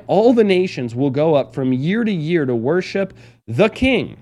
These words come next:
the Lord of hosts, and to celebrate the Feast of Booths."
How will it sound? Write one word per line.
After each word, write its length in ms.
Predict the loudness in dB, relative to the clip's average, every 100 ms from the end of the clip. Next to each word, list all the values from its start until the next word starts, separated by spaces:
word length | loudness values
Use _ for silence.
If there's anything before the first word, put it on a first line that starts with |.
| -20 -20 _ _ -8
the 240 | 2 2
Lord 340 | 2 0 0 0
of 140 | -2
hosts, 580 | -4 -6 -8 -20 -20 -20 _ -10 -2
and 200 | -2 0
to 120 | -4
celebrate 680 | -2 -2 -2 0 0 -2 -4
the 80 | -6
Feast 360 | -4 -4 -4
of 100 | -4
Booths." 460 | -2 -2 -4 -18